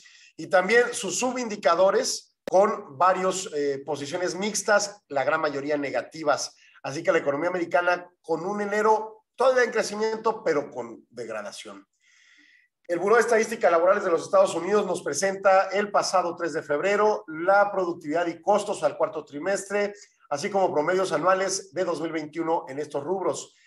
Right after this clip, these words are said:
El sector no agrícola y la productividad laboral de este creció seis punto seis por ciento al cuarto trimestre de dos mil veintiuno,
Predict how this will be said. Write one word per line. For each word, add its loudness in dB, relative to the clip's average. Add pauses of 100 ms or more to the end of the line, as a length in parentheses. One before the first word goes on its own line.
(380)
El -10
sector 2
no 4
agrícola 2
y -12
la 2
productividad 0
laboral 2
de -2
este -4
creció -8
seis -6
punto -10
seis -8
por -12
ciento -6
al -2
cuarto -4
trimestre -6
de -4
dos -8
mil -10
veintiuno, -4